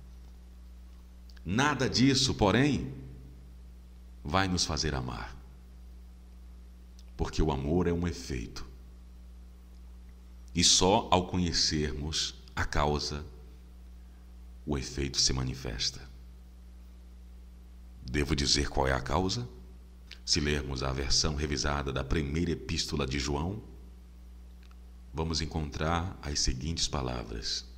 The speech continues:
"Nós amamos porque ele nos amou primeiro." Está escrito, "Nós amamos",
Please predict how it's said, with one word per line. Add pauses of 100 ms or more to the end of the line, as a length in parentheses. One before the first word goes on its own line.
(1700)
"Nós
amamos
porque
ele
nos
amou
primeiro." (1700)
Está
escrito, (560)
"Nós
amamos",